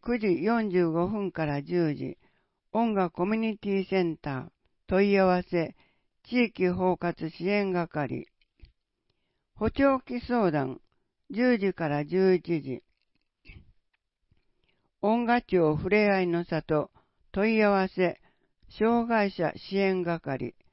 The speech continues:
二十七日木曜日、三歳児検診。時間などは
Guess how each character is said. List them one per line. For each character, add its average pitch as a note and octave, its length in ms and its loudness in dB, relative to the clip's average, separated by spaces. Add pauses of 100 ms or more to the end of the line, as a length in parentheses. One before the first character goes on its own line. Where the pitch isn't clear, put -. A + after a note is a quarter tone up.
(760)
二 B3 180 0
十 G3 320 4
七 - 240 -6
日 G#3+ 440 -4
木 F3+ 360 -2
曜 E3 320 4
日、 C3 260 -10 (760)
三 B3 260 0
歳 A#3+ 300 0
児 G#3 240 -6 (560)
検 G3+ 340 2
診。 C#3 260 -8 (1400)
時 G3 180 0
間 B3+ 300 0
な B3+ 140 -2
ど G3+ 160 2
は C3 260 0